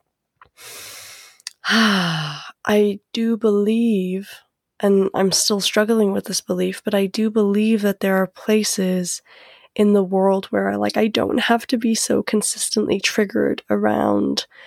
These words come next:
um, around my childhood stuff, around my stuff with my dad. I know being triggered is a part of life, and I often really enjoy being triggered, right? Because it, um, it shows me parts of myself, but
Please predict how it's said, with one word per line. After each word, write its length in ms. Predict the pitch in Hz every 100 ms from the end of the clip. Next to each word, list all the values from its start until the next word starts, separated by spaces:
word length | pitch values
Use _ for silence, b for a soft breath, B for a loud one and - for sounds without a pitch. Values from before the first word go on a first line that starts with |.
| B B B B - -
um, 560 | 196 196 202 208 214 - _ _ - 214
around 300 | 208 196 196
my 100 | 190
childhood 540 | - 196 190 196 190
stuff, 360 | - 202 190 214
around 200 | 202 202
my 120 | 202
stuff 280 | - 208 208
with 120 | 196
my 140 | 196
dad. 380 | 190 196 196 202
I 100 | 208
know 320 | 214 214 208
being 260 | 196 202 196
triggered 460 | - 202 202 190
is 100 | 202
a 60 | 202
part 240 | - 202
of 140 | 190 190
life, 320 | 196 196 -
and 100 | 208
I 80 | 196
often 380 | 214 208 240 214
really 260 | 196 196
enjoy 400 | 196 185 202 208
being 240 | 202 185 180
triggered, 500 | - 175 175 175 -
right? 260 | 190 190 -
Because 320 | 190 - -
it, 200 | 185 - B B B B -
um, 300 | 180 175 170
it 100 | 190
shows 400 | - - 190 180
me 120 | 185
parts 340 | 175 - 180 -
of 80 | 185
myself, 540 | 175 170 175 175 -
but 220 | 190 175